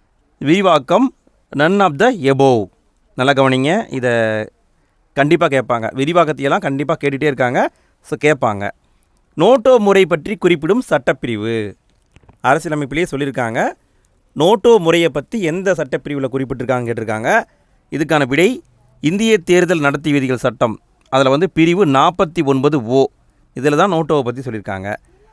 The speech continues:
இந்திய தேர்தல் நடத்தை விதிகள் சட்டம்னு பார்த்தோம். இந்த சட்டம் எப்பொழுது கொண்டு வரப்பட்டது? அதான் அடுத்த கேள்வி. இந்திய தேர்தல் நடத்தை விதிகள் சட்டம் கொண்டு வரப்பட்ட ஆண்டு எது? இதுக்கான பதில் ஆயிரத்தி தொள்ளாயிரத்தி அறுபத்தி ஒண்ணுல கொண்டு வந்தாங்க. பத்தாவது கேள்வி,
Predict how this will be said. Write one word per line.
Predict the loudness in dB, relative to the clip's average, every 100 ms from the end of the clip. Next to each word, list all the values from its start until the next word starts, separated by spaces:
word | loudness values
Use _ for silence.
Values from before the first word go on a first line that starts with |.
| _ -6
இந்திய | -2 -2 0 0
தேர்தல் | 2 2 2 2
நடத்தை | 2 0 -2
விதிகள் | -2 -2 -2 -4
சட்டம்னு | -4 -2
பார்த்தோம். | 0 -2 -2 -6 -4
இந்த | -2 0
சட்டம் | 0 -2 0 0 0
எப்பொழுது | -2 0 0 0
கொண்டு | 0 2 2
வரப்பட்டது? | 2 -2 -4 -8 -10 _ _ _ -2
அதான் | 2 4
அடுத்த | 2 -2
கேள்வி. | -2 -2 -2 -6 -8 _ _ _ _ _ -6
இந்திய | -4 0 0
தேர்தல் | 2 0 2 2
நடத்தை | 0 0 0 -2
விதிகள் | 0 -2
சட்டம் | -4 -2 -2 0
கொண்டு | 0 2
வரப்பட்ட | 2 2 0 0
ஆண்டு | 0 -2 -4
எது? | -6 -8 -10 _ _ _ _ _ _ _ _ -6
இதுக்கான | 0 2 2
பதில் | 2 2 0
ஆயிரத்தி | 0 2 4 2 2
தொள்ளாயிரத்தி | 0 2
அறுபத்தி | 4 4 2 0
ஒண்ணுல | 0 0
கொண்டு | -2 -2 -4
வந்தாங்க. | -4 -6 -6 -10 _ _ _ _ _ _ _ _ _ -4
பத்தாவது | -2 2 4 2
கேள்வி, | 2 0 2 0 0 -2